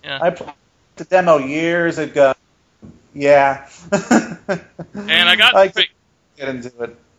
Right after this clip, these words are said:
Speaker 1: I got Crazy Taxi three High Roller. And
Speaker 2: Yes.
Speaker 1: I, I still think the original Crazy Taxi is the best, just because of all that,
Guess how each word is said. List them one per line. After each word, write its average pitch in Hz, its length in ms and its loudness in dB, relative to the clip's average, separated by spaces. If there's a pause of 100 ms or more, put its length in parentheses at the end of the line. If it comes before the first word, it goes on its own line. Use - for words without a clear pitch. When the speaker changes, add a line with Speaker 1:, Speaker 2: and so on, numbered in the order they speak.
(420)
Speaker 1:
I 185 80 -12
got 233 160 0
Crazy 196 320 -4
Taxi 170 380 -4
three 170 280 -10
High 147 240 0
Roller. 156 500 -12 (1400)
And 175 240 -2
Speaker 2:
Yes. 160 540 0
Speaker 1:
I, 196 60 0
I - 20 -2
still 240 260 -4
think 220 240 -4
the 160 120 -8
original 151 360 -10
Crazy 135 340 -12
Taxi 127 460 -8
is 123 120 -20
the 120 80 -20
best, 123 380 -12
just - 260 -16
because 135 180 -14
of 127 100 -18
all 123 180 -8
that, 120 220 -8